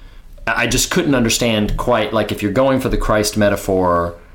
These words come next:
it's weird to me, but again, I'm a Christian.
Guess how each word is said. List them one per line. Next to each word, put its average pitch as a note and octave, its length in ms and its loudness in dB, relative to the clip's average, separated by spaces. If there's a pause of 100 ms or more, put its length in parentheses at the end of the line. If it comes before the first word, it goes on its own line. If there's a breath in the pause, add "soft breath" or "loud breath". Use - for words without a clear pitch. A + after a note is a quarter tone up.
(680 soft breath)
it's C3+ 180 0
weird C3 760 2 (200)
to - 180 0
me, A2 640 2 (160)
but B2 100 2
again, A2+ 420 0 (180)
I'm A#2 120 2
a A#2 40 0
Christian. - 380 -6